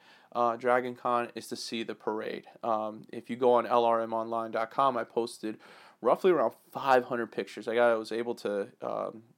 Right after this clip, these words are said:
get into the press box area and get some really great shots, uh, some profile shots, and then some just wide open shots of the people, uh, participating in the parade. Dressed up, and also just the amount of fans that stand on the s-, on the side.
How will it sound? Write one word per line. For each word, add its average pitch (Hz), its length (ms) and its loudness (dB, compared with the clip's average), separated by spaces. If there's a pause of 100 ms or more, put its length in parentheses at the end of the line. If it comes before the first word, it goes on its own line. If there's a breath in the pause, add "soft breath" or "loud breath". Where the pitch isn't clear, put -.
(160)
get 120 180 0
into 117 180 -10
the 101 80 -4
press 107 260 -2
box 104 340 -2
area 107 360 -4
and 110 100 -14
get 113 140 -8
some 107 160 -10
really 110 260 -2
great 110 260 -8
shots, 107 500 0
uh, 104 200 -2
some - 160 -12
profile 107 440 0
shots, 107 360 -2
and 98 80 -12
then 101 140 -10
some 107 220 -12 (320 loud breath)
just - 200 -10
wide 110 200 4
open 110 240 -4
shots 107 360 -6
of 104 180 -8 (380 loud breath)
the 107 80 -8
people, 113 720 -2
uh, 107 380 -2 (140)
participating 110 480 -8
in 110 60 -12
the 107 60 -14
parade. 104 460 -8 (880)
Dressed 117 380 -2
up, 110 260 -2
and 117 80 -6
also 110 380 -2
just 107 240 -12
the 117 240 -10
amount 113 320 0
of 104 60 -8
fans 110 380 -8
that 113 120 -12
stand 110 340 -10
on 104 60 -10
the 107 80 -14
s-, - 260 -14
on 113 200 -8
the 107 60 -14
side. 104 340 -6